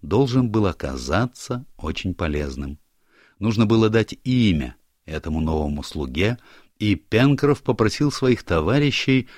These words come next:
чтобы его назвали Юпитером, в память другой такой же обезьяны, которую он знал. Все, конечно, охотно согласились,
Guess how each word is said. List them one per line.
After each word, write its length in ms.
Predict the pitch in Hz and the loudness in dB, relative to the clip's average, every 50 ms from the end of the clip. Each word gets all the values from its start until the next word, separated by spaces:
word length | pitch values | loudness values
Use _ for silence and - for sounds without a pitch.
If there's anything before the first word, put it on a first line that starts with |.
| - - | -20 -18
чтобы 380 | - - - 104 98 95 104 | -14 -4 -2 0 0 2 2
его 280 | 95 90 95 104 135 147 | 2 2 2 2 4 4
назвали 760 | 131 113 95 80 71 76 101 127 135 135 131 135 131 127 - _ _ _ _ | 4 2 0 0 -2 -2 0 2 2 4 4 2 2 0 -4 _ _ _ _
Юпитером, 1120 | - - 67 73 107 131 127 - _ - 147 139 120 110 92 - - 76 73 73 69 64 - - _ _ _ _ _ _ _ | -16 -12 -4 -2 -2 -2 -2 -4 _ -4 -2 -2 -2 -2 -4 -4 -4 -4 -2 -4 -6 -8 -10 -14 _ _ _ _ _ _ _
в 140 | _ - _ | _ -18 _
память 320 | - 143 147 143 135 135 - | -6 -4 -2 -2 -4 -4 -6
другой 560 | - - 143 139 131 113 107 117 113 92 78 | -4 -2 -2 -2 -2 0 2 4 4 4 2
такой 340 | - - 71 - - 82 76 | 0 -4 -4 -4 -2 -4 -2
же 120 | 67 71 | -2 -4
обезьяны, 720 | 69 64 65 65 62 62 65 87 113 123 123 123 117 107 - _ _ _ _ | -4 -4 -6 -6 -6 -6 -4 -4 -2 -2 -2 -2 -2 -4 -8 _ _ _ _
которую 420 | - - 78 - 80 80 82 78 73 | -16 -14 -10 -8 -6 -4 -4 -2 -2
он 120 | 78 76 | -4 -4
знал. 400 | 69 67 67 69 65 65 64 62 - - - _ _ _ _ _ - - _ | -6 -6 -6 -6 -6 -8 -8 -12 -16 -20 -20 _ _ _ _ _ -20 -20 _
Все, 180 | _ - - 160 | _ -2 -2 0
конечно, 420 | 139 113 82 76 73 73 - 80 | 2 0 0 0 -2 -4 -4 -6
охотно 380 | 78 - - 82 82 - - 82 | -6 -4 -4 -4 -4 -2 -2 -4
согласились, 840 | - - 90 80 82 85 85 85 - - 147 151 147 143 131 - | -4 -2 -2 0 0 0 0 0 -2 -2 0 0 0 0 -2 -4